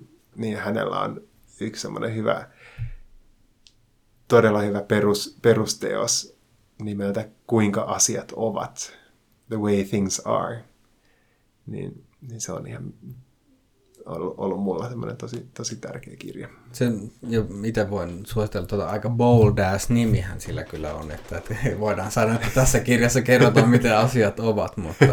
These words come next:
Speaker 2: <laughs> kyllä aika moni niistä asioista tuntuu olevan myös niin, että suo-, si-, sitä, se on, se on aika pieni ja helppolukuinen, että sitä voi kyllä suositella.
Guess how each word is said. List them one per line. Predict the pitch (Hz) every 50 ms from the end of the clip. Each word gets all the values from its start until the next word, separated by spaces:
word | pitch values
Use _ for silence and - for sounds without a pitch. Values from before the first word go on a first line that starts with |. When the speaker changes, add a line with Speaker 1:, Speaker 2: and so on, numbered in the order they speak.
| - 135 - - - 131
Speaker 2:
<laughs> | - - 135 127 - - -
kyllä | 101 98 110
aika | 117 127 - 135
moni | 147 151 151 147 143 139
niistä | 139 139 139 135 139 - 143 131
asioista | 139 139 139 135 135 135 131 - 139
tuntuu | - 139 139 135 139 139 139
olevan | 139 127 117 - 120 117 120 120
myös | - - - - - -
niin, | - - - 65 -
että | - - - - -
suo-, | - - - 78 - -
si-, | - - - -
sitä, | - 131 123 120 - - 110
se | - - 120 110
on, | 104 104 101 98 -
se | 113 - 117
on | 113
aika | 113 113 107 107
pieni | 107 - 123 117 110 107 107 101 87 80
ja | 76 71 73 - 95 98
helppolukuinen, | 110 101 98 - - 90 87 87 87 - 78 78 69 65 64 65 69 76
että | - - - - - 101 107 - _ _ _ _ _ _ _ -
sitä | - - - - -
voi | - - -
kyllä | - 71 67 -
suositella. | - 76 67 69 - - - - 65 -